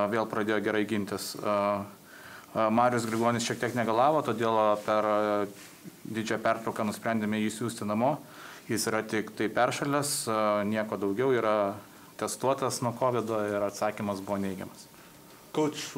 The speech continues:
Speaker 2: what was the main goal after the long week, uh, in Russia in this game, and, uh, how your team managed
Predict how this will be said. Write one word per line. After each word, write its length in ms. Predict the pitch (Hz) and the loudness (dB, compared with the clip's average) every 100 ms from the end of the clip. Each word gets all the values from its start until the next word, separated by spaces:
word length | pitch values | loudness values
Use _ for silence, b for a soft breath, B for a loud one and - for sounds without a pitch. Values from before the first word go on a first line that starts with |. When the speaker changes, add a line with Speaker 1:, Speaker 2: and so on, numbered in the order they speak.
| 123 | -6
Speaker 2:
what 260 | 131 151 - | -2 -2 2
was 280 | 139 123 110 | 2 2 0
the 80 | |
main 280 | 127 143 127 | 0 0 0
goal 280 | 123 123 113 | 2 2 2
after 540 | 113 113 - 120 113 113 | 0 -2 -2 0 2 0
the 100 | 117 | 0
long 360 | 120 135 117 | 0 0 0
week, 320 | 117 123 120 117 | 0 -2 -4 -4
uh, 340 | 117 113 110 | -2 -2 -2
in 120 | 110 | -4
Russia 400 | 107 117 131 127 | 0 0 0 -2
in 160 | 107 104 | -2 -2
this 180 | 113 110 | -6 -6
game, 300 | 113 127 117 | -6 -4 -4
and, 400 | 117 113 110 107 | -4 -2 -2 0
uh, 140 | 110 107 B B B B B - | 0 -2 B B B B B -6
how 160 | 139 | 0
your 120 | 135 131 | 2 0
team 240 | 139 127 | -2 -2
managed 360 | 127 139 107 | 0 0 0